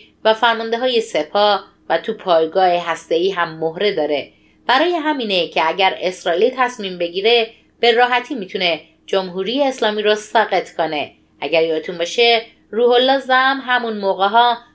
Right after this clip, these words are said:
میگفت که باند حقانیان که شامل قالیباف هم بودن، جاسوسن و اطلاعات بیت از ریز و درشت توسط اینا بیرون میاد. و سردار حجازی هم یکی از محافظان شخصی خامنه‌ای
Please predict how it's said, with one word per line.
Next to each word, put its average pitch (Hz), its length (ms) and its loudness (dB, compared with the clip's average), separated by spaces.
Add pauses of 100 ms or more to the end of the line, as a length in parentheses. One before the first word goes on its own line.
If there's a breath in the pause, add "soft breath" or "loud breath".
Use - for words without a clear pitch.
(120)
میگفت 247 580 4
که 196 100 2
باند 196 340 -2
حقانیان 185 640 -2 (280 soft breath)
که 226 120 2
شامل 226 400 2
قالیباف 175 600 2
هم 160 200 -6
بودن، 220 420 0 (240)
جاسوسن 202 920 0
و 175 120 2
اطلاعات 175 640 0
بیت 208 560 2
از 175 360 -2
ریز 240 240 0
و 247 60 2
درشت 247 580 2
توسط 185 520 -2
اینا 247 440 -2
بیرون 170 360 -4
میاد. 156 340 -2 (280)
و 196 120 2
سردار 202 480 0
حجازی 208 540 -2
هم 208 460 -2
یکی 202 300 0
از 190 140 2
محافظان 190 640 -4
شخصی 190 480 -2
خامنه‌ای 180 880 -6